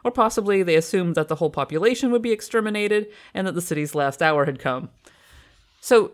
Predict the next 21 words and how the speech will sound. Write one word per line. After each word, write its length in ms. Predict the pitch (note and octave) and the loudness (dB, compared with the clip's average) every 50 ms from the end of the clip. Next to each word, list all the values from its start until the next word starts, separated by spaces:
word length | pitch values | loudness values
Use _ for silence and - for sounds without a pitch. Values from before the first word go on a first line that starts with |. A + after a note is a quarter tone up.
| - - - | -10 -12 -8
this 200 | G#3 F4 - - | -8 -4 -2 -2
is 120 | G4 F4 | -2 0
just 200 | - B3 - - | 0 -2 -2 -4
a 40 | A3 | -6
couple 240 | - A#3+ - - E3 | -6 -4 -2 -2 -4
pages 460 | - - C4 C4 C#4 A3+ D#3+ D3+ D3+ D3+ | -4 -4 -4 -4 -2 0 0 0 0 0
before 340 | D#3+ D3+ - - F#3 F3+ | -2 -4 0 0 0 2
he 140 | F3+ F#3+ - E3+ | 0 0 -2 -2
introduces 640 | E3+ E3+ G3 E3+ E3+ F#3 G3 F3+ - D3 C#3+ C#3+ | -4 -2 -2 -2 0 -2 -2 -2 -4 -6 -6 -4
these 180 | - D3+ D3+ D3 | -6 -6 -4 0
young 240 | E3 D#3+ D#3+ D#3+ D#3+ | 0 0 0 0 0
men 140 | E3 E3 D#3+ | -2 -2 0
and 100 | D3+ D3+ | 0 0
women 300 | E3 F#3+ F#3 D#3 C#3+ C#3+ | 0 0 0 0 -2 -2
who 160 | D3+ D#3+ D#3 | -2 -2 0
are 140 | D#3 D3 C#3+ - - | 0 -2 -2 -4 -2
hatching 340 | F3+ F3+ F3+ - G3 F3+ | -2 -2 -2 -2 -2 -2
this 140 | D#3+ D3 - | -2 -4 -6
plan, 400 | - - G#3+ G3+ F#3+ E3 D3 C#3+ | -6 -4 -2 0 0 0 0 0
which 200 | D#3+ E3+ F3 - - | -2 -2 -4 -6 -12
he 280 | - _ - F#3+ F3+ | -14 _ -8 -8 -8